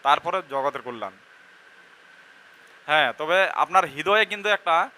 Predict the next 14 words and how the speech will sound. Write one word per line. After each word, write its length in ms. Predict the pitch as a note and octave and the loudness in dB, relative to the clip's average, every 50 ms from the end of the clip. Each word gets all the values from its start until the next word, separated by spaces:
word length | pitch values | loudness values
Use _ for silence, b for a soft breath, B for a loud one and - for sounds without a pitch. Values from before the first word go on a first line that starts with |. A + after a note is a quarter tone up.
| - - - - _ _ _ - | -20 -20 -20 -20 _ _ _ -14
মানে, 480 | C3 C3+ C#3+ D3 D3 D3+ D3 D3 D3 C#3+ C3+ - - - - - - - - - - - - - - - - - | -10 -6 -4 -2 -2 -2 -2 -2 -2 -4 -6 -12 -20 -20 -20 -20 -20 -20 -20 -20 -20 -20 -20 -20 -20 -20 -16 -6
ছটপট 340 | - E3 - - G3+ G3 | -4 -4 -2 0 0 2
ভাব 200 | E3+ E3+ F3 D#3+ | 4 4 4 4
দরকার। 300 | D#3+ D#3 C#3+ C3 B2+ A#2+ | 2 -2 -4 -4 -4 -6
কীরকম? 380 | A#2 - D#3+ D#3+ E3 F#3+ G#3 D4+ - - B B B B B B B B B B - - | -6 -8 -10 -6 -4 -4 -4 -4 -8 -20 B B B B B B B B B B -10 -6
মানে, 140 | C3+ C#3+ D#3 | -4 0 0
যেমন 200 | E3 E3 E3 E3 | 0 0 0 0
মাছকে 420 | D#3+ D3+ D3+ E3+ F#3 - - G3+ | 2 4 4 4 4 2 -2 -6
যেমন 180 | F#3+ G3+ G3 G3 | -4 -4 0 2
আলাদা 300 | F#3 E3 E3 F3+ F#3 F#3 | 2 4 4 4 4 2
করে 280 | E3+ F#3 F#3 F#3+ F#3 | 0 -2 -2 -4 -2
ডাঙায় 280 | E3+ D3+ D3 D#3 E3 F3 | -2 -2 2 2 2 2
রেখে 200 | E3+ E3+ E3 F3+ | 2 0 -2 -4
দিলে, 260 | E3+ D#3+ D3+ D3+ E3 | -4 -4 -6 -8 -8